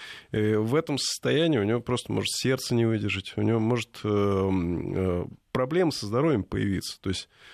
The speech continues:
э, вроде бы как он, э, то есть его как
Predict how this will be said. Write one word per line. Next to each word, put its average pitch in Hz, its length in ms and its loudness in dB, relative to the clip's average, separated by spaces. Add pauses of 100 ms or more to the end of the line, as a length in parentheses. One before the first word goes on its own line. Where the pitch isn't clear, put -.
(200)
э, 101 200 0
вроде 139 320 0
бы 131 120 -6
как - 400 -4
он, 120 400 0
э, 110 640 0
то - 60 -2
есть - 240 -4 (240)
его 131 340 4
как 117 340 -4